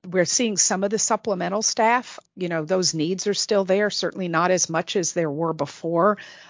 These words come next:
The volumes are coming back, but it, you know, it depends on where the areas of the country are and whether the volumes are overloading them versus they're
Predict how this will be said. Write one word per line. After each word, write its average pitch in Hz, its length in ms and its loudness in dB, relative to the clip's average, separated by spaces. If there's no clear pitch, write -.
The 170 100 0
volumes 170 540 4
are 175 260 2
coming 180 400 -4
back, 160 480 2
but 160 400 0
it, 156 220 0
you 208 100 -2
know, 156 140 4
it 165 80 -4
depends 190 340 0
on 165 120 0
where 165 200 0
the 156 300 -4
areas 160 420 0
of 143 80 -2
the 143 60 -6
country 190 460 -2
are 151 200 0
and 151 140 -2
whether 156 200 0
the 151 120 -2
volumes 156 500 -2
are 131 180 -2
overloading 165 720 2
them 160 300 2
versus 156 560 0
they're 151 240 0